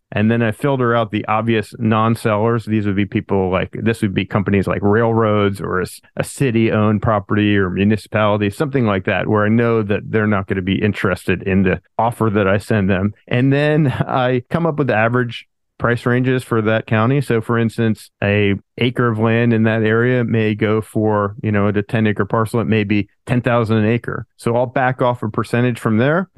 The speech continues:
and then we'll come up with an average offer price. You know, like, generally I would do, if it's a pretty hot area, I may do forty percent, you know, to retail value. So, and then we'll just, uh, do a mail merge, and that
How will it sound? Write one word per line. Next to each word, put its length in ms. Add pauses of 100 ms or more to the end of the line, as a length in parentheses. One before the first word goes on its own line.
and 280
then 380
we'll 240
come 320
up 320
with 200
an 120
average 500 (140)
offer 300
price. 420
You 100
know, 120
like, 260
generally 460
I 60
would 140
do, 320 (220)
if 180
it's 220
a 260 (300)
pretty 200
hot 300
area, 320
I 140
may 240
do 500
forty 220
percent, 540 (160)
you 80
know, 300 (240)
to 100
retail 420
value. 480 (140)
So, 340
and 240
then 320
we'll 160
just, 400
uh, 120
do 200
a 40
mail 240
merge, 460 (160)
and 220
that 220